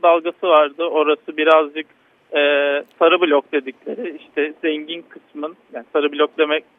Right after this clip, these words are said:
nedenleri, hepsi sarı tişörtlerini giyiyor ve zenginler. Onlar oraya gidiyorlar ve oradalar,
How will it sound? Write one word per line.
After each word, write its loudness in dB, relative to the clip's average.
nedenleri, 0
hepsi -4
sarı 0
tişörtlerini -2
giyiyor -4
ve -2
zenginler. 0
Onlar 2
oraya 4
gidiyorlar 0
ve 4
oradalar, 2